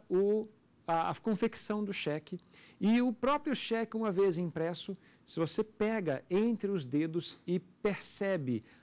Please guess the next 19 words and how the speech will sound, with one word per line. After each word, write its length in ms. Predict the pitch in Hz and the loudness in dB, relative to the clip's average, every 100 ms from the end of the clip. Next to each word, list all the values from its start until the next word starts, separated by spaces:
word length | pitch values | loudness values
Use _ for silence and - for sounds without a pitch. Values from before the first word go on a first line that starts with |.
| - | -8
a 100 | 147 | -6
própria 360 | - 202 220 202 | -2 -2 2 0
densidade 720 | 156 226 - 208 156 180 160 | 2 0 0 -4 -2 -2 -2
desses 380 | 147 160 - 143 | -4 -4 -2 -2
dois 360 | 131 196 226 - | 2 2 2 -2
papéis 500 | 165 - 143 139 127 | -6 -4 -2 -2 -2
distintos, 720 | 151 - 208 220 135 - - - - | -6 -2 -2 0 -4 -8 -16 -20 -6
na 100 | 247 | -2
verdade 460 | 240 202 208 214 208 | 0 -2 -2 -4 -4
são 400 | - 220 226 233 _ _ | -4 -2 -2 -4 _ _
todos 560 | 226 220 208 226 - - | 0 0 0 -6 -6 -2
eles 460 | 190 190 196 196 - | 2 4 4 -2 -2
usados 520 | 190 151 180 175 170 - | -2 -2 -2 -2 -4 -6
a 60 | |
partir 400 | - 175 139 190 | -6 -6 -6 -4
de 80 | 175 | 0
uma 140 | 185 | 2
mesma 420 | 165 165 160 160 156 | 0 -2 -2 0 0
densidade. 680 | 165 151 160 131 123 113 | -2 -4 -2 0 0 -4